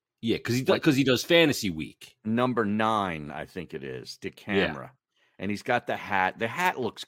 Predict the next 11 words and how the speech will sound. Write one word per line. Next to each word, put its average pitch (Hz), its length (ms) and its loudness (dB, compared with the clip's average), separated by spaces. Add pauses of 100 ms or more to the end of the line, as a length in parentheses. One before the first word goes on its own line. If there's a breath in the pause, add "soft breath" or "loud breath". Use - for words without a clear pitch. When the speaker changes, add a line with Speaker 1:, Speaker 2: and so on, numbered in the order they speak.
Speaker 2:
goofy 92 400 -8
on 60 200 -12
him, 58 120 -20 (400)
number 90 240 -4
Speaker 1:
Yeah. 82 60 -6
Speaker 2:
one. 73 360 -4 (680)
And 107 300 0
he 139 200 -2
looks 170 340 0
like 131 280 2
he's, 113 540 -4